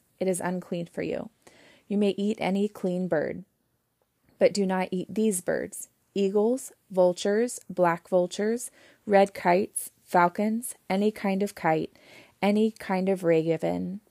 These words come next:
sorry, whoa, <laughs> any kind of raven, horned owls, screech owls, seagulls, any kind of hawk,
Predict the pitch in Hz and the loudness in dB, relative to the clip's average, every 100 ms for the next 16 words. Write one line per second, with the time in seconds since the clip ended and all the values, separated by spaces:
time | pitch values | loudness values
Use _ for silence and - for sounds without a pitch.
0 | _ - 156 151 226 - 151 151 - - | _ -4 0 0 -2 -2 0 0 -4 -4
1 | - 302 - _ - - - 226 370 - | 0 0 -4 _ -20 -20 0 2 2 2
2 | 254 202 196 170 165 254 175 147 180 - | 2 4 2 4 4 4 2 -2 -4 -8
3 | - - - - 220 240 247 - 165 165 | -20 -20 -20 0 4 4 4 4 4 2
4 | 160 - - - - 220 240 - 160 165 | 0 -6 -8 -8 0 2 2 0 0 0
5 | 160 160 - _ - - 247 196 160 147 | 0 -4 -8 _ -6 0 2 4 4 4
6 | 156 180 - _ 190 220 226 262 269 294 | 0 -6 -12 _ 0 0 0 -2 0 -2
7 | - 160 160 - | -4 -4 -4 -6